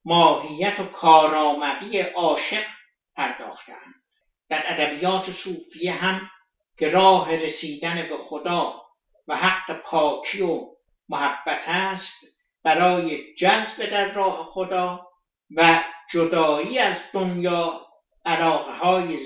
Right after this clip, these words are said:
ذاتی به خدا بیشماری در همه مورد عشق سراییده‌اند که معشوق خود را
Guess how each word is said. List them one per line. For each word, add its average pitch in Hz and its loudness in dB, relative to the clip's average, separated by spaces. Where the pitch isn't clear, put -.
ذاتی 165 -2
به 135 -8
خدا 165 -6
بیشماری 170 -2
در - -2
همه 170 -4
مورد 143 -10
عشق 190 -2
سراییده‌اند - -2
که 170 -6
معشوق 180 -2
خود 185 -4
را 190 0